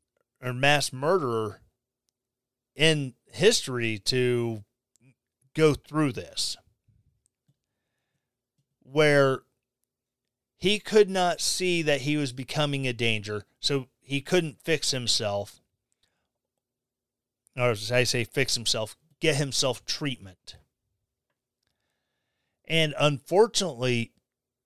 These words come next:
you know, in a society where, because of issues with mental health care for decades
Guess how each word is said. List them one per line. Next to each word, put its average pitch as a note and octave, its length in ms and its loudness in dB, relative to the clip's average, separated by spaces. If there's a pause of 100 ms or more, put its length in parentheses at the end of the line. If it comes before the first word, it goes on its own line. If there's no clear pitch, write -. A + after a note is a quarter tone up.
you C#3 100 -6
know, C3+ 120 0 (1200)
in D3 220 2
a C3 400 2
society F#3 600 0
where, C#3+ 420 4 (680)
because F3 800 0 (140)
of C#3 760 2 (760)
issues D#3+ 520 2 (120)
with C#3 340 0
mental D3+ 320 -2
health C#3+ 340 -2
care A#2+ 440 0 (840)
for C#3 340 4 (460)
decades B2+ 800 0